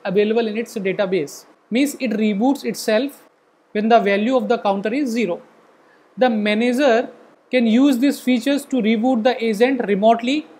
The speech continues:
at any time. So this is called managing. It simply send a packet to force the value zero in the counter.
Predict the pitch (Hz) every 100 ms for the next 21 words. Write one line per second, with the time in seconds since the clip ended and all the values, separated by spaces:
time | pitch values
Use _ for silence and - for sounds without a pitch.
0 | - 247 247 - - 294 302 233 175 156
1 | - _ _ _ 226 180 214 269 - 262
2 | 320 185 185 202 240 208 156 - _ _
3 | _ _ _ _ _ _ - 226 - 262
4 | 254 285 262 240 233 - 208 202 311 -
5 | _ - 226 - 233 262 277 - 226 214
6 | 214 220 233 302 330 - - 160 196 233
7 | 233 262 - - _ _ _ - 202 247
8 | 233 220 196 160